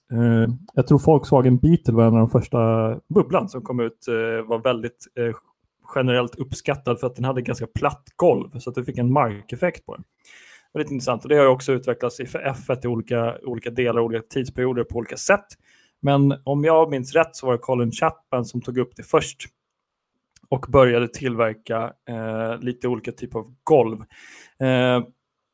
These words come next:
det har varit olika perioder av olika typer av regler kring det här med golv, men, eh, åttiotre förbjöd man ground effect,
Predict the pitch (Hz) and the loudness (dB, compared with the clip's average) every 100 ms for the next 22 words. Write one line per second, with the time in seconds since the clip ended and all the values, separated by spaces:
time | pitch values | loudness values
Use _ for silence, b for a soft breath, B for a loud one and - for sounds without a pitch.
0 | _ _ 151 151 170 175 208 180 151 175 | _ _ 4 6 6 4 4 0 0 -2
1 | - 175 185 208 226 226 202 170 165 160 | 0 4 4 4 2 0 0 -2 -2 -4
2 | 143 147 160 143 135 120 131 202 220 208 | -2 -4 -6 -4 -4 -2 0 0 0 0
3 | 196 196 180 170 156 143 147 202 208 202 | -4 -4 -6 -2 -2 -2 2 4 2 -2
4 | - b b b 139 147 170 147 139 131 | -14 b b b -2 2 4 4 2 -2
5 | 135 - 135 135 135 135 135 135 135 135 | -8 -6 -2 0 0 0 0 0 -2 -6
6 | _ - 147 - 151 - 180 202 202 - | _ -6 -6 -6 -10 -4 0 2 2 -2
7 | 151 147 _ 151 185 202 185 - 117 117 | -6 -6 _ 4 8 8 4 0 -2 -2
8 | 117 127 117 117 113 - 123 | -6 -4 -2 -2 -4 -4 -6